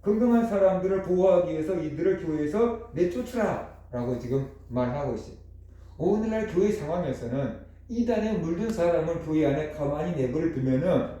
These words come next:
그 이단에 물든 사람이 이 사람 만나고 저 사람 만나고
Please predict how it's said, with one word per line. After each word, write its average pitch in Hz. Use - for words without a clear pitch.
그 226
이단에 214
물든 190
사람이 190
이 160
사람 160
만나고 151
저 165
사람 185
만나고 156